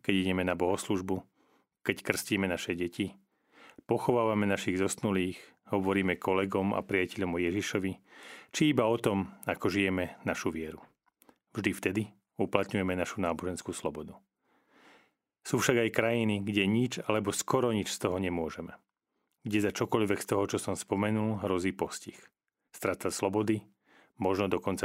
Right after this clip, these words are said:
života. Vždy, keď si to uvedomíme, je nám jasné,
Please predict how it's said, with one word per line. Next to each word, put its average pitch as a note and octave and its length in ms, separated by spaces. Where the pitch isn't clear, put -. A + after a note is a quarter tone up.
života. - 400
Vždy, B2+ 320
keď B2+ 100
si B2+ 140
to A2 160
uvedomíme, G2 720
je G#2 160
nám F#2 240
jasné, G2 480